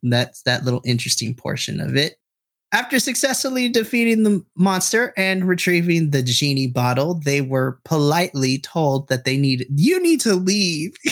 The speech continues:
<laughs> is essentially what ended up happening, where they returned to Castle Waterdeep, where probably the more interesting part is that not only did Murder Grandpa Fedin yell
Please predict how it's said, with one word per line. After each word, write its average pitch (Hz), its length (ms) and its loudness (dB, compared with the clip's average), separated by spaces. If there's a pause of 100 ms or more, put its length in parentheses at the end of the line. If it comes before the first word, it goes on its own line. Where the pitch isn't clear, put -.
(280)
<laughs> - 540 -6
is 180 100 4
essentially 180 640 0
what 156 220 0
ended 131 320 -2
up 120 160 -4
happening, 127 560 0 (320)
where 240 180 2
they 262 80 2
returned 277 500 -2
to 269 100 -4
Castle 233 440 -2
Waterdeep, 165 680 0 (500)
where 165 800 2 (180)
probably 220 600 0
the 214 160 -4
more 170 200 2
interesting 202 480 -2
part 220 420 -2
is 147 220 0
that 139 260 -2
not 170 260 -2
only 180 320 2
did 151 360 0
Murder 156 300 2
Grandpa 156 440 0
Fedin 165 540 -2 (420)
yell 180 600 0